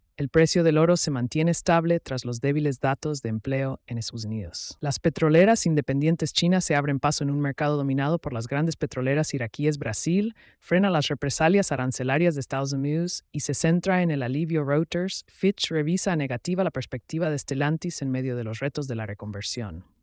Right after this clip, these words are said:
No se ha encontrado ningún título. El S and P quinientos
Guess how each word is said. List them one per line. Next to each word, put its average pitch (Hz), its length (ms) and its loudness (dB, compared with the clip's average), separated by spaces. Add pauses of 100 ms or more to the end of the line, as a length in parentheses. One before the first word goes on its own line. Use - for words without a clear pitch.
(260)
No 151 100 -4
se 180 160 2
ha 190 40 6
encontrado 190 520 4
ningún 165 380 2
título. 151 340 -2
El 127 80 0
S 160 160 0
and 180 100 0
P 175 120 0
quinientos 156 600 -4